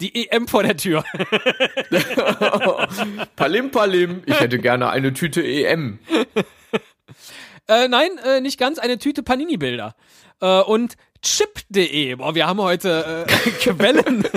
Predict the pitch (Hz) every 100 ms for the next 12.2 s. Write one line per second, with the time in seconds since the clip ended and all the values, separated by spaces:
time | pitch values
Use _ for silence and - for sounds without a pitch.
0 | 170 254 - 233 262 - 185 285 190 143
1 | 143 - _ - - 240 - 196 202 311
2 | 311 262 226 247 247 254 - - _ 196
3 | 208 214 220 220 _ _ _ - 190 208
4 | - 294 311 208 208 214 185 269 - -
5 | 190 190 - 180 220 294 339 _ _ _
6 | 165 180 180 208 233 _ - 247 - 180
7 | 151 120 127 220 269 208 175 226 - 240
8 | 196 175 156 170 214 165 180 196 214 165
9 | 139 110 - 190 233 _ - 156 190 -
10 | - _ - - 160 226 220 - 139 143
11 | 131 131 123 120 123 120 113 120 117 117
12 | 113